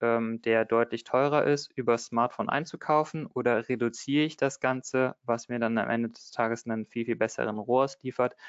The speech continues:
und ich vielleicht sogar da dann einfach im Desktop ein bisschen mehr, äh, Geld einsetzen kann und es anders einsetzen kann,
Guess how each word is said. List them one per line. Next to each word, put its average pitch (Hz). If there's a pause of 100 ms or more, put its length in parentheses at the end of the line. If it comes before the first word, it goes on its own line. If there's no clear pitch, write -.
(180)
und 120
ich 117
vielleicht 113
sogar 117
da 110
dann 110
einfach 110
im 104
Desktop -
ein 113
bisschen 107
mehr, 107
äh, 110
Geld 110
einsetzen 110
kann 110
und 113
es 120
anders 135
einsetzen 110
kann, 117